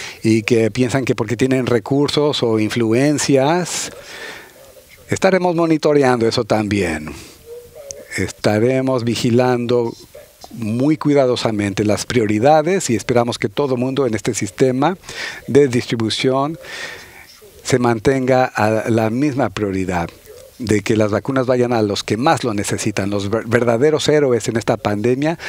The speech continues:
son los trabajadores en el frente de batalla de sanidad, los trabajadores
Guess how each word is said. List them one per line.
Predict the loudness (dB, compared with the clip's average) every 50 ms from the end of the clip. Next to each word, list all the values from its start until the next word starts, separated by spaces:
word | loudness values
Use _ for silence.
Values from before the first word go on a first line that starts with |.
| -12 -12 -8
son | -4 -2 0 0
los | 0 0 -2
trabajadores | 0 0 0 2 0 0 0 0 0 0 0 -2 -2
en | -2 -4 -4 -4 -6 -8 -10 -12 -20 -20 -20 -20 -18 -18 -18 -18 -18 -14 -6
el | -2 -2 0 0
frente | 0 0 0 0 0 0 0 0 0 0
de | 0 0
batalla | 0 -2 -4 -2 -2 0 0 0 0 0 -2 -2 -2 -4 -6 -10 -16 -14
de | -10 -6 -2 -2 0 0 0 -2 -2
sanidad, | -2 -2 -2 -2 -2 -2 -2 -2 -4 -4 -6 -8 -10
los | -10 -10 -8 -6
trabajadores | -4 -4 -2 -2 -2 -2 -2 -2 -2 -2 -2 -2 -4 -4 -8 -12